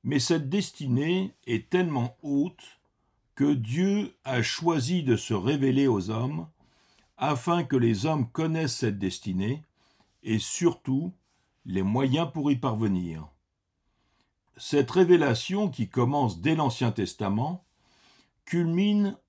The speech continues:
avec Jésus-Christ, Verbe de Dieu, Parole de Dieu, dans le Nouveau Testament. L'ensemble de ces vérités révélées s'appelle le dépôt de la foi.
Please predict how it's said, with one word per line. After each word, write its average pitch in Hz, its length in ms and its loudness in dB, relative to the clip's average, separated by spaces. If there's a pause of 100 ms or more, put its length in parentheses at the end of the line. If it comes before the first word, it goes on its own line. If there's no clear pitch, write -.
avec 120 380 2
Jésus-Christ, 127 840 0 (500)
Verbe 135 440 0
de 117 120 2
Dieu, 92 380 -2 (560)
Parole 156 460 0
de 107 120 2
Dieu, 110 440 0 (460)
dans 98 180 -2
le 92 140 0
Nouveau 151 320 0
Testament. 92 680 -4 (1200)
L'ensemble 165 580 0
de 120 80 2
ces 120 200 -2
vérités 107 540 0
révélées 110 680 0 (600)
s'appelle 180 880 0 (200)
le 107 300 0
dépôt 143 520 2
de 143 100 0
la 123 160 4
foi. 90 480 -4